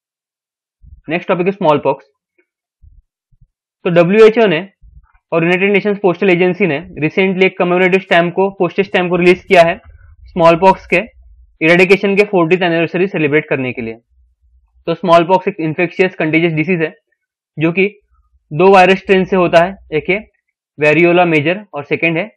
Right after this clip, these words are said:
variola माइनर। तो स्मॉल पॉक्स दो infectious डिजीज में से एक है जो कि इरेडिकेट हो चुके हैं। तो एक है स्मॉल पॉक्स और सेकंड है रिंडरपेस्ट जो कि इरेडिकेट हुआ था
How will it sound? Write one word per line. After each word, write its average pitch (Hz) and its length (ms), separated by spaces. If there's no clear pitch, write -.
variola 147 360
माइनर। 117 300
तो 196 60
स्मॉल 196 280
पॉक्स 202 320
दो 170 220
infectious 202 440
डिजीज 196 260
में 202 120
से 196 180
एक 175 100
है 185 120
जो 165 160
कि 196 120
इरेडिकेट 170 460
हो 170 180
चुके 160 220
हैं। 156 140
तो 165 60
एक 170 120
है 190 80
स्मॉल 170 300
पॉक्स 175 140
और 180 60
सेकंड 175 320
है 190 120
रिंडरपेस्ट 160 560
जो 156 120
कि 156 80
इरेडिकेट 151 340
हुआ 151 120
था 196 220